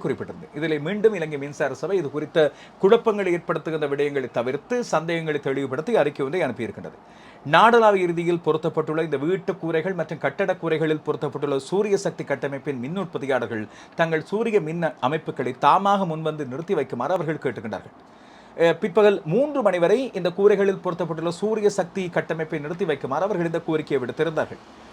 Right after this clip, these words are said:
நீண்ட விடுமுறை காலம் என்ற காரணத்தால் தேசிய மின்சார தேவை மிக குறைந்த அளவுக்கு சரிந்திருக்கிறது, பொதுவாக பல பேரும் வெளியூரிலே இருப்பதன் காரணமாக. எனவே, அதுபோல அதிக வெப்பநிலை இப்பொழுது நிலவுவதன் காரணமாக சூரிய மின் உற்பத்தி அதிகரிப்பு,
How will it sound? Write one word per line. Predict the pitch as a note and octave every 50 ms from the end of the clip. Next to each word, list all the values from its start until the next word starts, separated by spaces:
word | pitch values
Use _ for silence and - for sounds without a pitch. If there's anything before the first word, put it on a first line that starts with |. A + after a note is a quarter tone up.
| - - -
நீண்ட | C#3+ F#3 A3+ A#3+ A3+ A3
விடுமுறை | E3+ E3+ E3+ F3 F3 F3 E3+
காலம் | - E3 D#3 D#3 D3+
என்ற | D3+ C#3+ D3
காரணத்தால் | - C#3+ C3+ C3+ C3 B2+ - G#3+ A#3 A#3 E3
தேசிய | G3 F#3 G#3 G#3 G3+ - A3 G3
மின்சார | E3+ E3+ E3 - F#3 E3 D#3
தேவை | D#3 - D#3+ D#3+ G#3 A3
மிக | F#3+ E3+ F#3+ G3
குறைந்த | G3 - F3+ F#3+ G#3+ A3+ A3 F3
அளவுக்கு | C#3 C3 C#3 D3+ G#3 G#3 G#3+
சரிந்திருக்கிறது, | G3 C#3+ B2+ G#2 G2+ - - F2+ F2+ G#2
பொதுவாக | A#2+ E3+ E3+ E3 D#3+ D#3+ D#3 F3 D#3+
பல | - D#3+ D#3 D#3
பேரும் | D#3+ D#3+ E3 D3+
வெளியூரிலே | C#3+ C#3+ D3+ D3 D#3 D#3 D#3 D#3 D3
இருப்பதன் | C#3 C#3 C3+ D3+ C3+ D3 D#3
காரணமாக. | D#3+ E3+ D#3 D#3 C#3 A2 F#2 E2+ E2+ - - - - - - - - -
எனவே, | F#3+ G#3 A3 G#3 G#3+ G#3+ G3+ - -
அதுபோல | - D3+ F3+ F#3+ A3 B3+ C#4 B3
அதிக | - B2+ D3 E3 B3 A#3 C4
வெப்பநிலை | G3 F3 E3+ F3 B3 B3 A#3 G#3+ G3
இப்பொழுது | E3+ - F#3+ F3+ E3+ E3+
நிலவுவதன் | D#3 D#3 E3 E3 E3 D#3+ D#3+ D#3
காரணமாக | D#3 D#3 C#3+ C#3 C#3+ C#3+ D#3 F#3 A3+ C4+
சூரிய | - - A3+ A3 A3 A3+ G#3+ G3
மின் | F3+ F3+ F3 E3+ F3
உற்பத்தி | D#3+ C#3+ - E3+ D#3+ - - A#3+
அதிகரிப்பு, | G#3 D3+ C#3+ D3 C#3+ C3 A#2+ A2 - B2+ A#2+